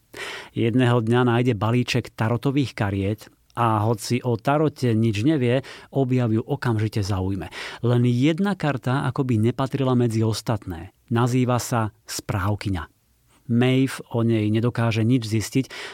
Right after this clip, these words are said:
a tak ju vytiahne z balíčka a schová u seba v izbe. Z ostatných začne veštiť spolužiačkám a stáva sa čoraz populárnejšou. Vyveštiť si nechá aj Lily, Maevina bývalá najlepšia kamarátka.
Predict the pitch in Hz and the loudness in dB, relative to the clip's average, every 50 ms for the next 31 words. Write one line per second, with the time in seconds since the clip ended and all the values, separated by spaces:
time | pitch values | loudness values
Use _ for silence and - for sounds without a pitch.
0 | - - 104 - - 135 135 139 117 117 135 - 156 139 143 156 135 104 90 110 | -8 -6 -2 0 2 2 4 4 4 2 2 0 0 0 2 2 2 0 0 -2
1 | 120 151 151 - - 165 156 131 110 - - - 139 139 135 131 131 127 110 - | -2 -2 -2 -4 -4 -2 0 0 0 -2 -2 -2 -2 0 0 -2 -2 -4 -4 -4
2 | - 120 107 101 101 - - - 107 95 90 80 82 82 - _ - - - - | -2 -2 -2 -2 -4 -6 -6 -8 -6 -6 -6 -6 -10 -12 -12 _ -16 -14 -12 -12
3 | - - - - 156 143 180 139 - 160 143 - 147 139 120 104 127 131 - - | -12 -12 -8 -4 -2 0 0 0 0 0 0 2 2 2 2 2 0 -2 -2 0
4 | 139 117 107 127 120 - - 107 - - - 147 160 165 139 131 147 135 - - | 0 0 2 0 0 -2 -4 -4 -4 -4 -2 -2 -2 0 0 0 -2 -2 -2 -4
5 | - 135 127 123 117 117 117 120 - - 107 98 98 - - - 120 110 110 113 | -2 0 0 2 2 2 0 -2 -2 -4 -4 -2 -2 -4 -4 -2 -2 0 0 0
6 | 107 - - 107 101 - - - 117 110 117 113 95 - - - - 104 - - | -2 -2 -2 -4 -4 -4 -2 -2 0 0 0 0 -2 -4 -6 -4 -4 -6 -4 -4
7 | 107 101 101 104 104 101 101 98 95 92 92 - - - 104 - 123 - - - | -2 -2 0 0 0 0 0 -2 -2 -2 -2 -4 -4 -6 -6 -6 -8 -12 -12 -14
8 | - - - - - - - 107 110 135 143 143 151 127 - - 147 143 131 - | -14 -14 -14 -16 -14 -8 -4 0 2 4 4 4 2 2 0 0 0 0 0 0
9 | - 131 131 135 123 - 147 151 160 151 147 139 120 117 117 110 113 117 120 139 | 2 2 2 2 2 0 -2 -2 0 0 0 2 2 2 2 2 2 2 2 0
10 | 123 - - - 117 113 117 117 113 110 120 120 120 117 98 92 117 113 113 113 | -2 -4 -4 0 2 2 2 2 2 2 2 2 2 2 0 0 0 0 2 2
11 | 120 117 117 113 110 104 104 107 107 113 110 - - - 123 120 - 110 104 101 | 2 2 2 2 2 2 2 2 2 0 0 -2 -2 -4 -4 -2 -2 -2 -2 0
12 | 98 92 90 - - - - | 0 -2 -4 -6 -8 -8 -10